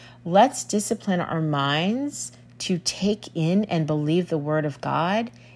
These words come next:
and not let the word of man put fear in our hearts. I hope that you read and reread and pray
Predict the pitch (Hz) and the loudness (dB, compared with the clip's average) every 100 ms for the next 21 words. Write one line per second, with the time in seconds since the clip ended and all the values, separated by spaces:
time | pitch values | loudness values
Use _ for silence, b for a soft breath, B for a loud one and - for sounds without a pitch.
0 | - 165 165 175 214 220 202 185 185 170 | -4 0 2 4 2 2 4 2 2 0
1 | 156 170 165 143 147 156 160 139 131 135 | 2 2 2 -2 -2 0 0 0 -4 -8
2 | - 170 - - 170 160 147 131 127 131 | -4 -2 -2 -2 2 2 2 -2 -4 -2
3 | 123 - - - - - b b b b | -2 -2 -10 -16 -16 -20 b b b b
4 | - - - - - - - - - 214 | -20 -20 -20 -20 -20 -20 -20 -20 2 4
5 | 240 226 285 330 - 247 196 190 156 165 | 4 6 6 6 4 2 4 2 2 2
6 | 185 196 196 - 156 151 147 180 175 180 | 2 4 2 0 -4 -2 0 2 2 2
7 | 180 185 180 - 151 147 - 170 165 165 | 2 2 -2 -4 -6 -6 -4 0 4 4
8 | 170 170 | 4 0